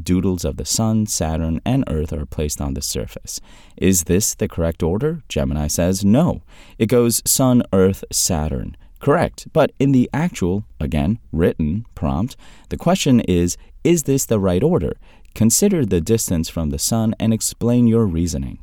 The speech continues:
Did Gemini get it right? Or did it get it wrong and needed a bit of help to produce an answer they could put in a video? Did it even recognize the planets,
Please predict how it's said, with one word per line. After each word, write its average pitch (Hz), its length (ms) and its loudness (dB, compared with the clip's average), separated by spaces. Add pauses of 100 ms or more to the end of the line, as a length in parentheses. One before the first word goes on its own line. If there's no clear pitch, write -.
(360)
Did 101 220 2
Gemini 95 380 0
get 78 200 -2
it 69 140 -2
right? 101 400 -4 (160)
Or 156 400 2
did 147 240 0
it 151 120 -2
get 131 160 0
it 143 120 -4
wrong 98 540 0
and 82 180 0
needed 98 320 2
a 80 80 0
bit 101 180 0
of 85 140 0
help 120 280 -6
to - 140 -6
produce 95 380 -4
an 71 140 -2
answer 87 400 -2 (340)
they 76 120 -4
could 87 180 -4
put 80 180 -2
in 85 120 -2
a 104 80 -2
video? 82 540 -4 (280)
Did 82 160 -2
it - 200 0
even 120 340 2
recognize 113 640 -2
the - 100 -6
planets, 67 440 -4